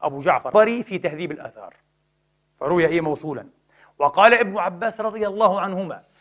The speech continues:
"لا تكونوا كالخوارج، تأولوا آيات القرآن في أهل القبلة، وإنما أنزلت"، أي آيات القرآن، "في أهل الكتاب والمشركين، فجهلوا علمها، فسفكوا بها الدم،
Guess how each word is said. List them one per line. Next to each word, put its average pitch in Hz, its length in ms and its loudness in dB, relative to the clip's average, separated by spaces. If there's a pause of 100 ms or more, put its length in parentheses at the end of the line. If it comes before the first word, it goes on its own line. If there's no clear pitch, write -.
(180)
"لا 190 260 10
تكونوا 226 400 2
كالخوارج، 185 1080 4 (920)
تأولوا 214 880 10
آيات 233 280 6
القرآن 196 460 4
في 196 220 4
أهل 180 160 6
القبلة، 160 600 -2 (500)
وإنما 208 640 2
أنزلت"، 214 540 2 (140)
أي 175 140 4
آيات 196 160 8
القرآن، 220 460 2 (260)
"في 190 240 2
أهل 208 240 8
الكتاب 214 460 6
والمشركين، 196 1120 6 (460)
فجهلوا 233 680 6
علمها، 170 760 -4 (320)
فسفكوا 214 680 6
بها 180 240 6
الدم، 294 560 8